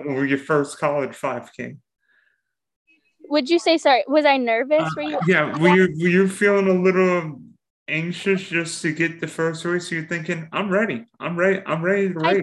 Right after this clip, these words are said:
Speaker 2: definitely felt like, definitely had some, like, pre-race nerves just because I typically tend to get nervous regardless of what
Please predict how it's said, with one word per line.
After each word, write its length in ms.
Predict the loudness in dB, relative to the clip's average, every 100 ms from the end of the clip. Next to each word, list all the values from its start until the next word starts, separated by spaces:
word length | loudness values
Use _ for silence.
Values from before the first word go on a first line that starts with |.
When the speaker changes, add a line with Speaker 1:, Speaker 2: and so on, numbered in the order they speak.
| 0
Speaker 2:
definitely 280 | 0 0 -2 -4 -2
felt 340 | 0 0 -4 _ _
like, 280 | -2 -2 -4 _ _ -6
definitely 380 | -6 -4 -6 -6
had 340 | -4 -6 -6
some, 200 | -8 -10
like, 160 | -8 -12 -14
pre-race 540 | -10 -6 -4 -6 -10 -10
nerves 520 | -6 -4 -6 -8 -6
just 240 | -6 -4
because 480 | -10 2 2 2 -6 -20 _ _
I 140 | -2 -2
typically 600 | -2 -2 -2 -6 -4 -6
tend 280 | -4 -4 -2
to 60 |
get 200 | -2 -2
nervous 560 | -2 -6 -4 -6 -6 -10
regardless 680 | -8 -2 -2 0 -2 -4 -4
of 140 | -4
what 200 | 0 -2